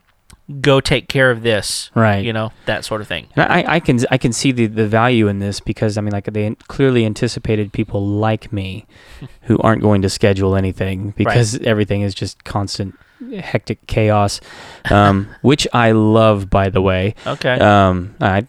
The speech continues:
Speaker 2: I love it, man. I, I, I actually feel like I do better. I, I guess not that I don't plan and I don't schedule. It's just, just kinda how we operate.
Speaker 1: Sure.
Speaker 2: I mean, sometimes we have to fly by the seat of our pants, and sometimes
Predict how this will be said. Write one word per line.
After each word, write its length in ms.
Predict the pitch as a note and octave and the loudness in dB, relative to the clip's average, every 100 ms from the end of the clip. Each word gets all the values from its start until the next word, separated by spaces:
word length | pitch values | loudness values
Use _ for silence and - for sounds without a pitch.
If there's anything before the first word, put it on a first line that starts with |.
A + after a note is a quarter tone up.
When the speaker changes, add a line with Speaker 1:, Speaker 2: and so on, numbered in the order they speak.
| - | -4
Speaker 2:
I 120 | G2+ | -2
love 280 | G2+ G2+ F#2+ | 2 2 2
it, 100 | E2 - - | -2 -4 -2
man. 200 | F#2+ F#2 | 0 0
I, 140 | F#2 | -2
I, 320 | F#2+ - G2+ F#2+ | -2 -4 -6 -6
I 120 | A2+ G2+ | -4 -2
actually 280 | G#2 - G2+ | -2 -2 0
feel 140 | G#2 | 0
like 180 | G2+ G#2 | 0 -4
I 60 | |
do 260 | G2 G#2 G#2 | -6 -4 -2
better. 500 | G2 G#2 G2+ G2 F#2+ _ - | 0 0 2 0 -4 _ -4
I, 40 | C3 B2 | -2 0
I 40 | |
guess 200 | B2 - | 0 2
not 160 | G3 - | 2 2
that 80 | |
I 60 | A2+ | 2
don't 280 | A2+ G#2+ - | 2 0 -2
plan 300 | - A2+ G#2+ | 0 0 0
and 100 | G2+ | -2
I 60 | |
don't 200 | G2 G2+ | -4 -6
schedule. 520 | - - C#3+ B2 A2+ G#2+ | -4 0 2 6 6 6
It's 200 | - - | 2 -6
just, 180 | - _ - - _ - _ _ | -8 _ -20 -20 _ -20 _ _
just 220 | - - - | -14 -14 -4
kinda 220 | A#2 G#2+ | -2 2
how 120 | A2 | 4
we 120 | A2 | 4
operate. 460 | A2+ A#2 G#2+ F#2+ - | 4 2 -2 -6 -12
Speaker 1:
Sure. 220 | - E3+ | -2 -2
Speaker 2:
I 100 | A2 | 0
mean, 200 | G#2 G#2 | -4 -8
sometimes 360 | - A2+ A#2 G#2+ | -8 -4 -2 -2
we 60 | G#2+ | -2
have 80 | |
to 80 | - | -4
fly 180 | - G#2+ | -2 0
by 100 | G#2+ | 2
the 80 | G#2+ | 0
seat 160 | A2+ G#2 | 0 0
of 60 | |
our 100 | G#2+ | 0
pants, 340 | - A#2 F3 - | 2 0 0 -4
and 240 | G#2+ G#2 | -6 -6
sometimes 520 | - A2 A2 G#2+ - | -8 -4 -4 -6 -10